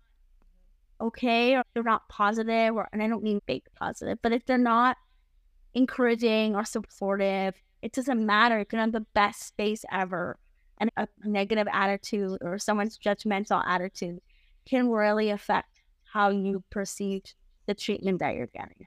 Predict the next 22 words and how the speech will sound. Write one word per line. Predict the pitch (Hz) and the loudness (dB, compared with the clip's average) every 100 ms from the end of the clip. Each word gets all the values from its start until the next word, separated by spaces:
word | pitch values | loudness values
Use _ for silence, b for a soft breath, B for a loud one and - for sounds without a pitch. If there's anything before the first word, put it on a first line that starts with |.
| _ | _
And | 202 196 196 | 0 0 2
so, | 190 185 202 _ | 0 0 -6 _
you | 202 | -2
know, | 185 185 | -2 -2
sometimes | 220 220 220 220 | -2 0 0 4
I | 196 | 2
would | 185 190 196 | 2 0 -2
appreciate | 190 208 - - 190 185 - | -2 -6 -4 -2 -2 -2 -4
a | |
more | 190 185 | -2 -2
positive, | 180 - 180 185 185 180 | -4 0 0 2 0 -2
like, | 180 - | -2 -4
"We | 220 | -4
can | 240 214 | 0 -2
figure | - 226 202 196 | -2 -4 0 2
it | 190 | 4
out" | 190 185 | 4 4
attitude | 180 180 175 - 185 | 2 2 -2 -4 -4
in | 185 185 | -2 -4
this | 180 - | -6 -6
inaccessible | 202 202 180 - 190 - 185 185 | -2 -2 -2 0 0 0 -6 -8
space | - 185 185 | -4 -2 -2